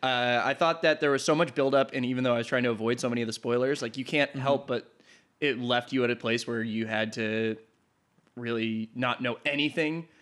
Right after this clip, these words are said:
Speaker 1: to try and see what, to at least not even guess what was gonna happen.
Speaker 2: Yeah.
Speaker 1: And there's already so much source material that they could be pulling from that I liked that they were like, "Boom, we're gonna kill Thanos. Now you have to think about it." And in the movie, at least it gives you that jarring moment where you go,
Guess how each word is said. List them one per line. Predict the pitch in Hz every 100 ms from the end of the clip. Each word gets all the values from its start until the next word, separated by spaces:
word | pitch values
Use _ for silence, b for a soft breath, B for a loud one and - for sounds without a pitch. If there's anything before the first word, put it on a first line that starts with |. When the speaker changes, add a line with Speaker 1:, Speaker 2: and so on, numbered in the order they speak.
| - 123
Speaker 1:
to | 123 113 113 107 - - _ -
try | 127 117
and | 113
see | 113
what, | 120 117 117 113
to | - 123 113 110 -
at | 123
least | 123 113
not | 117 113
even | 110 107
guess | 143 127
what | -
was | 139
gonna | 131 139
happen. | 147 147 175 143
Speaker 2:
Yeah. | 127 110 107
Speaker 1:
And | 143
there's | 135
already | 123 127 123
so | 120 - 135 131
much | 127 123 -
source | 131 123 139
material | 120 135 131 127
that | 127 123 123
they | 127
could | 131
be | 120
pulling | - 131 139
from | 151 156 151 175 b b b -
that | 123 117 113 - - _
I | -
liked | 123 135 135
that | 139
they | 117
were | 120
like, | 117 -
"Boom, | 240 151
we're | 160
gonna | 175
kill | 180 170
Thanos. | 170 143 117 110 B B
Now | 143 147
you | 147
have | 147
to | 123
think | 151 131
about | 120 110
it." | 107 -
And | 135 120
in | 127 147
the | 131
movie, | 143 143 127 120 117
at | 131 127
least | 139 131
it | 117
gives | 135 123
you |
that | 123 113
jarring | 135 123 117
moment | 117 131
where | 123
you | 120
go, | 113